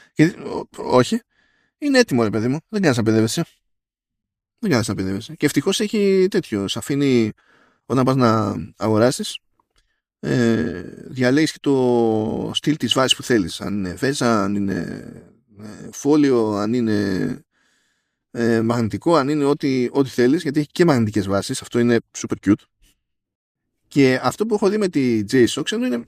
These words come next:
κινέζικη εταιρεία, χώνεται παντού, κάνει απ' όλα. Ήταν, ε, πάρα πολύ ενθουσιασμένοι για να μου δείξουν ένα αξεσουάρ για το Steam Deck.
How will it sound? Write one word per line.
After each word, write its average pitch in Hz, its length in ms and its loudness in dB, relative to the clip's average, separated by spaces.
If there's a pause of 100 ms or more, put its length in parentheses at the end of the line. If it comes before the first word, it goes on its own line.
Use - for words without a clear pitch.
κινέζικη 185 380 0
εταιρεία, 156 420 2 (1120)
χώνεται 180 320 2
παντού, 143 380 2 (220)
κάνει 131 600 0
απ' 113 200 -6
όλα. 180 260 4 (420)
Ήταν, 165 300 -2
ε, 147 520 0
πάρα 160 260 2
πολύ 120 220 0
ενθουσιασμένοι 110 500 0
για 101 100 0
να 107 60 2
μου 107 80 0
δείξουν 110 260 0
ένα 110 80 2
αξεσουάρ 107 340 0
για 98 100 0
το 92 120 -6
Steam 165 180 2
Deck. 175 160 4